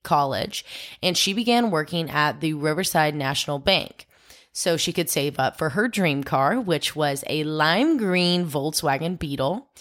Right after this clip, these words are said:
And she was able to actually purchase this for herself after saving up all of her money, even while going to school full time. So basically, she's a badass girl boss.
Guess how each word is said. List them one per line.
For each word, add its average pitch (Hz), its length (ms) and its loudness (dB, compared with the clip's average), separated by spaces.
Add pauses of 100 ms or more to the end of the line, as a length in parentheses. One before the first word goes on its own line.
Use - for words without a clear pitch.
(520)
And 185 360 4
she - 120 0
was 233 180 -2
able 220 360 2
to - 260 2
actually 180 420 2
purchase 208 520 0
this 151 140 0
for 160 100 -4
herself 156 520 0
after 160 240 -4
saving 147 380 -4
up 160 160 -6
all 147 180 0
of 151 100 -6
her 156 140 -2
money, 180 460 0
even 311 340 2
while 208 180 4
going 156 260 0
to 165 40 -4
school 143 260 -4
full 135 180 -6
time. - 280 -10
So 151 320 -2
basically, 190 640 0
she's 156 400 0
a 131 100 -2
badass 143 640 2
girl 143 200 -6
boss. - 440 -8